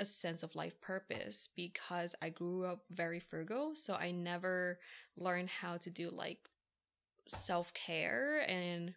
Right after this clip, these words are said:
reward myself. So that was, like, the highest peak of burnout I've ever been in, um, where, like, I just did not want to talk to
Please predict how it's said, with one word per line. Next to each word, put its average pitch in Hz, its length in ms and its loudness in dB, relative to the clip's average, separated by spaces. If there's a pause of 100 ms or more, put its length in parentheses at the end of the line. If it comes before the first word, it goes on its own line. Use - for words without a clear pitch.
(120)
reward 170 380 0
myself. 285 600 -4
So 175 460 2 (360)
that 180 160 2
was, 196 220 0
like, 170 280 0
the 190 80 -2
highest 185 520 0
peak 165 320 -4
of 160 300 0 (200)
burnout 160 420 -2
I've 160 180 -6
ever 170 180 -4
been 160 240 -6
in, 302 200 -2 (600)
um, 175 460 2 (600)
where, 196 240 10
like, 170 340 6
I 175 220 6
just 175 280 -2
did 180 180 2
not 160 480 0
want 165 180 -4
to 170 60 -10
talk - 200 -6
to - 160 -4